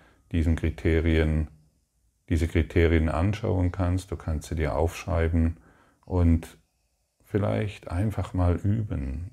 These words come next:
ein paar Tage mal üben, mit diesen Kriterien warm zu werden. Sie nicht nur als nüchterne, äh, als nüchternen Leitfaden betrachten,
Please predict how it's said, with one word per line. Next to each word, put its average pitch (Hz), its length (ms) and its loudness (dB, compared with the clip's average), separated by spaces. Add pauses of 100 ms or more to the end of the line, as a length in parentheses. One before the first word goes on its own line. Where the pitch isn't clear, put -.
ein 87 180 -2
paar 95 280 -2
Tage 82 340 -2
mal 80 260 -2
üben, 92 500 -2 (300)
mit 90 200 0
diesen 92 300 4
Kriterien 82 960 0 (500)
warm 76 480 -2
zu 85 240 0
werden. 62 420 -6 (640)
Sie 82 200 2
nicht 85 300 2
nur 82 280 0
als 76 260 -2
nüchterne, 85 760 2 (400)
äh, - 40 -8
als 78 500 -2
nüchternen 82 500 0
Leitfaden 76 720 0
betrachten, 82 760 -4